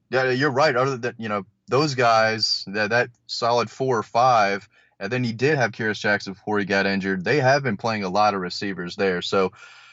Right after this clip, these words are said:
um, you're right, though. I, I do wanna see them come out and, and play really, really well at, you know, the best of their ability, I guess is what I'm trying to say.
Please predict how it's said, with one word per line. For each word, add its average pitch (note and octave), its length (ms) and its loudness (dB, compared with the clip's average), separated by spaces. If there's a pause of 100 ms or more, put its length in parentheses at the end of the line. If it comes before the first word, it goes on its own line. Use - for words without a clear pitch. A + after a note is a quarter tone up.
(180)
um, G2 360 2 (1000)
you're A#3 160 -2
right, B2+ 300 2
though. B2+ 160 4
I, B2 200 2
I C#3+ 120 2
do D3 180 -2
wanna B2+ 240 -4
see A#2+ 180 -4
them G#2+ 180 -4
come A2 180 -2
out A2 220 2
and, G2+ 220 -4
and G2+ 120 -8
play A2 220 -2
really, A2 380 -2
really G#2 240 2
well G#2+ 460 2
at, A2 120 -4
you - 240 -10
know, G2+ 80 0
the F#2+ 180 -4
best A#2 320 0
of G#2+ 80 -4
their G#2 120 2
ability, G#2 580 -2
I G2 120 0
guess G2 280 -2
is F#2+ 180 -10
what F#2+ 140 -4
I'm F#2 100 -4
trying G2 300 2
to F#2+ 60 -2
say. G2 340 0